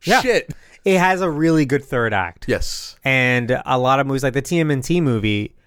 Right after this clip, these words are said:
Speaker 1: gets really good in the middle where the two brothers are fighting.
Speaker 2: Yes.
Speaker 1: That scene is amazing. And then the rest of it gets
Speaker 2: Oh, the,
Speaker 1: boring.
Speaker 2: the Raph versus Leo fight in that movie is still one of my favorite, like,
Speaker 1: Yeah.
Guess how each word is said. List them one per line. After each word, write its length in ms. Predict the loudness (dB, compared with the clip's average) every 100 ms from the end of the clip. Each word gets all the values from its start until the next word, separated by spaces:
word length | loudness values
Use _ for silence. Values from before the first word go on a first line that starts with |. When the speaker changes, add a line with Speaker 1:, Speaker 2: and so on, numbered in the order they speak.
| _ _
Speaker 1:
gets 240 | -2 -2 0
really 240 | 2 2
good 160 | 2 0
in 80 |
the 80 | -2
middle 380 | -2 0 0 -2 -8
where 160 | -6
the 80 | -6
two 180 | -4 -2
brothers 400 | 0 0 -2 -4
are 60 | -6
fighting. 380 | -8 -8 -12 -18 -20 -10
Speaker 2:
Yes. 340 | -4 -2 -2
Speaker 1:
That 180 | 0 -2
scene 220 | -2 -2
is 100 | 0
amazing. 460 | -2 -4 -4 -8 -16 _ _ _ -10
And 120 | -4
then 120 | 0
the 80 | 0
rest 320 | 0 0 -2
of 80 | -6
it 60 | -4
gets 140 | 0
Speaker 2:
Oh, 180 | 2 2
the, 60 | 4
Speaker 1:
boring. 340 | 2 0 -4 -18 -14 -2
Speaker 2:
the 120 | 0
Raph 560 | 0 -2 -2 -2 -2 -4
versus 340 | -4 -4 -4
Leo 220 | -2 0
fight 240 | 0 -2 -4
in 60 |
that 120 | -6
movie 280 | -4 -4 -2
is 100 | -2
still 580 | -4 -6 -6 -2 0 0
one 160 | -2 -2
of 80 |
my 140 | -4 -4
favorite, 500 | -2 0 0 -2 -2
like, 160 | 0
Speaker 1:
Yeah. 380 | 2 4 2 0